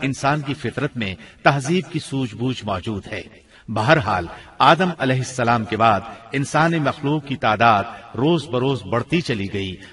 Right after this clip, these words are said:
और इंसानी कमजोरियों की बिना पर गुनाह शुरू हो गए।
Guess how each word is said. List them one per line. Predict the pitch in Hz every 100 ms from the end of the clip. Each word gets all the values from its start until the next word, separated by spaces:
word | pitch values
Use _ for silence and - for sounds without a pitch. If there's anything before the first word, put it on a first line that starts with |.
| -
और | 143 151
इंसानी | 160 - 156 175
कमजोरियों | 156 135 110 120 131 160
की | 113 127
बिना | 101 110 123
पर | - 107 95 - -
गुनाह | 101 139 156 143
शुरू | - 123 117
हो | 80 98
गए। | 80 71